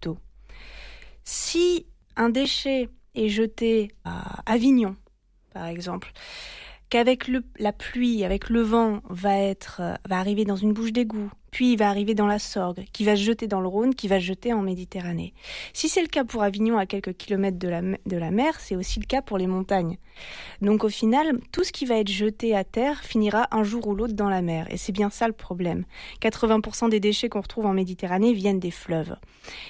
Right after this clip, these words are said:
Et donc, avec Projet Azur, on s'est tourné justement vers cette problématique-là,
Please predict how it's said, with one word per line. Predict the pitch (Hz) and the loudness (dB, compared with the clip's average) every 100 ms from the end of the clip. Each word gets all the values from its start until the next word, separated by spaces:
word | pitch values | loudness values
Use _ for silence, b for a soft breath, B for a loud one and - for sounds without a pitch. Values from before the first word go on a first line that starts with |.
| B | B
Et | 185 | 0
donc, | 185 311 392 | 4 4 4
avec | 208 190 | 2 0
Projet | - 220 202 | 0 0 2
Azur, | 190 185 254 339 190 190 - _ | 2 2 0 0 -2 -6 -18 _
on | 226 214 | 0 0
s'est | - 214 | 2 -2
tourné | - 254 254 262 | 0 2 4 6
justement | 208 - 214 214 | 2 0 2 2
vers | 185 | 0
cette | - 190 | -4 -8
problématique-là, | - 202 185 175 - - - | -4 -2 -2 -4 -2 0 2